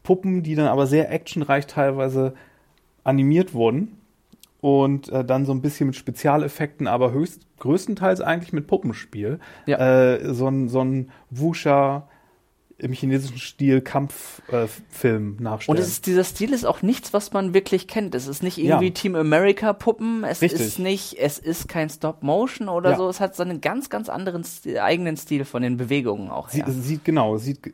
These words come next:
Speaker 1: aus wie nichts, was ihr vorher gesehen
Speaker 2: Nee,
Speaker 1: habt. Das kann ich euch
Speaker 2: definitiv, ja.
Speaker 1: versprechen. Also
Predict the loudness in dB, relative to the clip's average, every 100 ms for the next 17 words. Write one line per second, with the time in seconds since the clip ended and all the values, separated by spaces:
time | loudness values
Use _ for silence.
0 | -14 -16 -14 -2 2 2 4 2 2 -4
1 | 0 2 0 -2 -2 -2 2 4 4 2
2 | -4 -2 0 0 0 0 0 0 -2 -4
3 | -2 -2 -2 -6 -10 -8 0 4 4